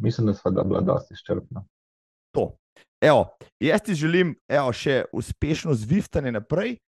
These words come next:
Speaker 2: Se ti zahvalim za tvoj dragoceni čas, kajpak. In, am,
Speaker 1: Lahko,
Speaker 2: in,
Speaker 1: lahko.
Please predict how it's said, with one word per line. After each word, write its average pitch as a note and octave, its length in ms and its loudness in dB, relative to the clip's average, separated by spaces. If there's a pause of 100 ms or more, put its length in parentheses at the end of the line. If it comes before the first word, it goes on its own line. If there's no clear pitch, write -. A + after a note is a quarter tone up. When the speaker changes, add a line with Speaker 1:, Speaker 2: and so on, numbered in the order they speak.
Speaker 2:
Se D3+ 80 -8
ti D3+ 100 -10
zahvalim D#3 540 -2
za C3+ 100 -2
tvoj D#3 220 -2
dragoceni C3 480 -2
čas, D#3+ 260 -4
kajpak. A#2+ 540 0 (480)
In, A#2+ 180 2
am, G#2 320 2
Speaker 1:
Lahko, - 320 0
Speaker 2:
in, F2+ 80 0
Speaker 1:
lahko. - 300 -4